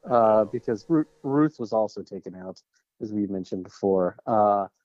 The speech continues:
Speaker 2: yeah, she gets, you know, she finally gets out, becomes the first Langmore that's got a clean record.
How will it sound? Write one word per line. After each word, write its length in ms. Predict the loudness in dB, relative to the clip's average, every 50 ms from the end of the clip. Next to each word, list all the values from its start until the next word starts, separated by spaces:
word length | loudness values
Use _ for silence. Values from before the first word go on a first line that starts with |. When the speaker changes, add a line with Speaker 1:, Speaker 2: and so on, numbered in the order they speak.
| _ _ _ _ _ _ _
Speaker 2:
yeah, 280 | -4 -4 -4 -4 -8 -10
she 260 | -14 -8 -6 -6 -6
gets, 440 | -4 -4 -6 -6 -6 -12 -20 -20 -18 -14
you 160 | -12 -10 -8
know, 180 | -6 -6 -8 -8
she 180 | -10 -16 -16 -10
finally 360 | -2 0 2 2 2 2 0
gets 200 | -2 -4 -2 0
out, 240 | 0 0 0 0 -4
becomes 280 | -10 -12 -10 -12 -12 -12
the 60 | -14
first 300 | _ -10 -10 -10 -10 -12
Langmore 460 | -10 -8 -8 -6 -6 -4 -6 -6 -6
that's 180 | -8 -14 -14 _
got 160 | -10 -10 -10
a 60 | -10
clean 420 | -16 _ _ -12 -10 -8 -8 -8
record. 480 | -6 -6 -6 -8 -6 -8 -8 -8 -8